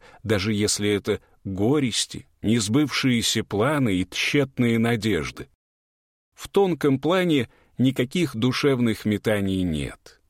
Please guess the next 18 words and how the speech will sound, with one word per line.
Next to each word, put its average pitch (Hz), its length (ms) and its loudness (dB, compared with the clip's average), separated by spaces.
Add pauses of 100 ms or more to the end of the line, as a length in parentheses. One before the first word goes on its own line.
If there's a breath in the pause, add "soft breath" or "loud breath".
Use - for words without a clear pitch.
Все - 360 -2
все 123 300 0
знают, 101 800 -2
кто - 300 -2
когда 92 380 0
воплотится, - 1120 -4
кто - 300 0
что 127 220 -2
будет 107 480 -2
делать, 127 580 0 (240 loud breath)
кто - 240 0
когда 117 300 0
вернется, 107 920 0 (380 loud breath)
и 123 140 0
поэтому 147 580 0
там 117 260 0
живут 101 580 -4
спокойно. 73 840 -4